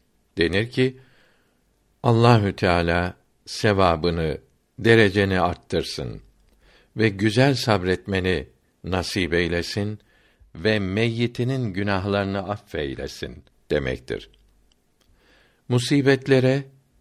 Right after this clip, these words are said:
elemlere sevap olmaz. Bunlara sabretmeye sevap verilir. Fakat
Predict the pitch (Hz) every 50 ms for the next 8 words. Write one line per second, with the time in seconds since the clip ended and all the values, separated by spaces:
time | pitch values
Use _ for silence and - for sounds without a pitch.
0 | _ _ 120 113 113 110 107 107 98 95 95 92 92 92 87 - - - 95 85
1 | 76 76 73 71 64 73 71 64 60 58 57 55 57 - - - - _ _ _
2 | _ _ _ _ _ _ _ _ _ _ _ _ - 120 131 131 127 127 127 131
3 | 123 123 - 117 107 95 92 98 92 - - 101 95 95 95 95 90 - - 85
4 | 71 64 64 62 - - - 67 58 52 52 50 53 55 - _ _ _ _ _
5 | _ _ _ _ _ _ _ _ - 110 110 - - 92 82 -